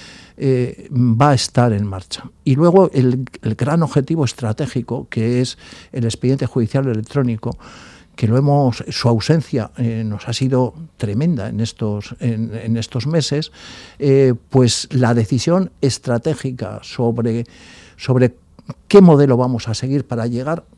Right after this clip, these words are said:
cuanto antes, es decir, no dentro de cuatro años, sino en un periodo que no puede ser superior a un año. Bueno, pues esta decisión estratégica, eh, no está tomada,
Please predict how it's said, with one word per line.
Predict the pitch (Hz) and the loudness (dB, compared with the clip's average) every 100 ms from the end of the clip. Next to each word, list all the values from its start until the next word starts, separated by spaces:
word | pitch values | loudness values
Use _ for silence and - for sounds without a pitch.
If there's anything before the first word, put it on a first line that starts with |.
| _ _ _ | _ _ _
cuanto | 131 120 120 | 0 2 2
antes, | 127 98 104 143 | 0 0 -6 -6
es | 120 | -6
decir, | 104 123 104 123 | -6 -8 -8 -4
no | 151 | -2
dentro | 156 127 110 | -2 -4 -6
de | |
cuatro | 104 95 98 | -6 -10 -12
años, | 104 107 - - | -14 -16 -18 -14
sino | - 110 113 120 | -8 -6 -6 -6
en | 113 | -4
un | 143 | -4
periodo | 135 123 127 131 131 - - - | -2 0 2 0 -2 -10 -20 -2
que | 113 | 4
no | 127 | 4
puede | 127 131 113 | 4 2 0
ser | 131 | -4
superior | 120 127 113 120 113 | -6 -8 -6 -6 -4
a | |
un | 107 | -4
año. | 135 185 220 - - - - - | -4 -4 -8 -12 -20 -20 -20 -4
Bueno, | 135 123 | -2 2
pues | 117 | 2
esta | 147 - 165 | 0 2 2
decisión | 139 - 123 180 156 | 0 0 -2 0 -2
estratégica, | 127 - 123 175 - 143 147 170 226 - - - _ | -4 -6 -6 -6 -6 -8 -8 -10 -10 -20 -20 -20 _
eh, | 151 135 127 123 120 120 - | 0 2 2 2 0 -2 0
no | 143 170 | 4 6
está | 175 - 165 | 6 4 2
tomada, | 165 170 170 202 | 2 2 0 -2